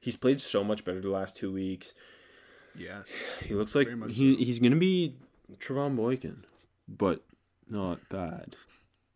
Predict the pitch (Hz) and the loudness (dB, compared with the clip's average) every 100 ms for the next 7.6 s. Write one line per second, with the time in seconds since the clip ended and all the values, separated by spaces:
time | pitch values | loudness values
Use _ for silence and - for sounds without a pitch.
0 | _ _ _ _ _ _ - - - _ | _ _ _ _ _ _ -20 -20 -20 _
1 | _ _ - 101 98 85 87 85 78 190 | _ _ -16 -12 -6 -4 -2 -4 -6 0
2 | 160 151 143 - 151 - _ _ _ _ | 2 2 -2 -10 -18 -20 _ _ _ _
3 | - 151 117 135 123 113 107 107 110 165 | -10 -8 -8 -6 -6 -6 -6 -8 -10 0
4 | 185 208 214 123 117 120 135 - - 214 | 4 4 2 -2 -6 -2 -2 -2 -4 -6
5 | - 139 170 131 127 120 - 131 - 131 | -8 -8 -8 -6 -8 -10 -12 -14 -10 -8
6 | 180 214 123 127 101 90 120 - - 82 | -6 -6 -6 -8 -10 -10 -12 -12 -18 -20
7 | - 85 92 95 98 98 | -18 -18 -16 -14 -14 -14